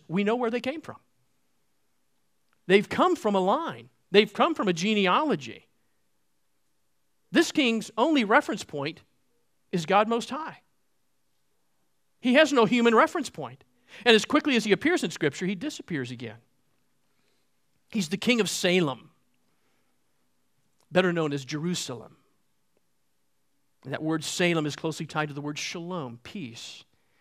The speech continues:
So he's the king of peace, the king of Jerusalem. And his name is Melchizedek, which means king of righteousness. So Abram is met by two kings, the king of Sodom,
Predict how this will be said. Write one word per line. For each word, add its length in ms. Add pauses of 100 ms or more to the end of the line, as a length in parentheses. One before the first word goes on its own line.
So 140
he's 180
the 60
king 240
of 180
peace, 560 (1160)
the 60
king 200
of 60
Jerusalem. 600 (880)
And 100
his 160
name 600
is 200
Melchizedek, 1000 (800)
which 220
means 720
king 240
of 160
righteousness. 1080 (1700)
So 200
Abram 360
is 140
met 180
by 120
two 200
kings, 300
the 80
king 160
of 80
Sodom, 500